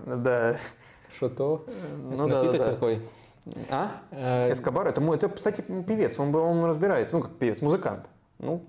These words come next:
Speaker 1: какой певец тоже в каком-то смысле. Он разбирается, э, я думаю,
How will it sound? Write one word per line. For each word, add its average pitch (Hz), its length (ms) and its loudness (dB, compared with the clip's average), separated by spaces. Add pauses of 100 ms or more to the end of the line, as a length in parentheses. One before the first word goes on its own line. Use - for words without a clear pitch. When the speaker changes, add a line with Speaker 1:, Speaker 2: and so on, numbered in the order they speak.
Speaker 1:
какой - 320 -4
певец 190 280 0
тоже 135 140 0
в - 40 -14
каком-то 113 180 -4
смысле. - 320 -8 (320)
Он 165 180 0
разбирается, 147 640 0 (460)
э, 113 320 0
я 110 100 2
думаю, 110 420 -4